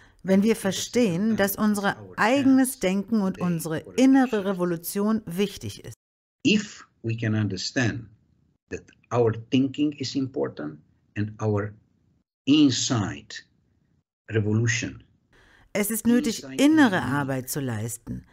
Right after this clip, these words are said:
Speaker 2: This is
Speaker 1: eine
Speaker 2: a term,
Speaker 1: innere
Speaker 2: inside is
Speaker 1: Revolution
Speaker 2: unique
Speaker 1: zu haben.
Speaker 2: in,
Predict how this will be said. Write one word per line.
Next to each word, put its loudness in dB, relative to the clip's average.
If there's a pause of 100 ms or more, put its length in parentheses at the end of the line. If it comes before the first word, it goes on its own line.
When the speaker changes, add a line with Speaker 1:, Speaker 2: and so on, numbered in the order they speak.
(200)
Speaker 2:
This -18
is -10
Speaker 1:
eine 0
Speaker 2:
a -4
term, -8
Speaker 1:
innere 6
Speaker 2:
inside -4
is -10
Speaker 1:
Revolution -4
Speaker 2:
unique -4
Speaker 1:
zu -8
haben. -14
Speaker 2:
in, -18